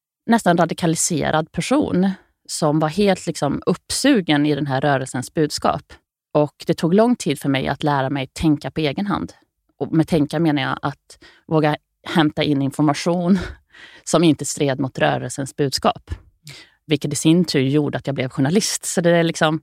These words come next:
mitt, mitt yrkesval som granskande journalist har ju varit ett sätt för mig att,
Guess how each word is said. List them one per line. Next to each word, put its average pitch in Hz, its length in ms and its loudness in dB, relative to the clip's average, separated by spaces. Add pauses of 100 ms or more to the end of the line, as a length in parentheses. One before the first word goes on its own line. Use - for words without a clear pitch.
(520)
mitt, 185 340 2
mitt 190 220 2
yrkesval 175 600 0
som 156 320 0
granskande 147 540 -2
journalist 139 500 -4
har 156 100 0
ju 147 80 4
varit 156 320 2
ett - 60 -8
sätt - 260 -6
för 170 120 -6
mig 131 280 -2
att, - 360 -6